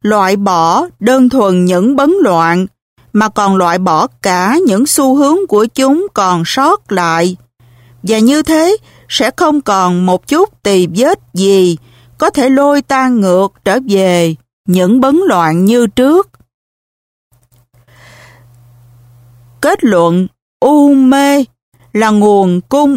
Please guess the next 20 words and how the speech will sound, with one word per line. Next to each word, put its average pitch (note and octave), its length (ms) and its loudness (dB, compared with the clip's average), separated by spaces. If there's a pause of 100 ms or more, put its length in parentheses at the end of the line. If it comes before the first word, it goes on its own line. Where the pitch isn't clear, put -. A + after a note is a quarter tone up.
(100)
ứng C#4 340 0
mọi F3 380 0 (120)
bấn C4+ 340 0
loạn, E3+ 500 0 (640)
và G#3 180 -2
bấn C4+ 280 0
loạn F3+ 380 0 (340)
nhất D#4 300 0
định G3 380 0
là F3+ 260 -2 (380)
nguồn G3+ 560 2
gốc D4 260 0 (260)
của F3+ 460 2
khổ F#3+ 260 0
đau. A3 400 -2 (880)
U D4 240 2
mê C#4 460 2 (320)
và G#3 100 2
bấn B3 280 0
loạn F3 400 0